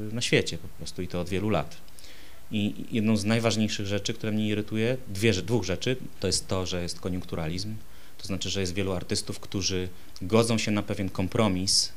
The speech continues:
w związku z tym, że, że, no, mają związane ręce w pewien sposób i muszą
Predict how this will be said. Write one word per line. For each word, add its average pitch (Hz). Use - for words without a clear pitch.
w 95
związku 98
z -
tym, 104
że, 92
że, 104
no, 104
mają 110
związane 117
ręce 107
w -
pewien 90
sposób -
i 110
muszą 131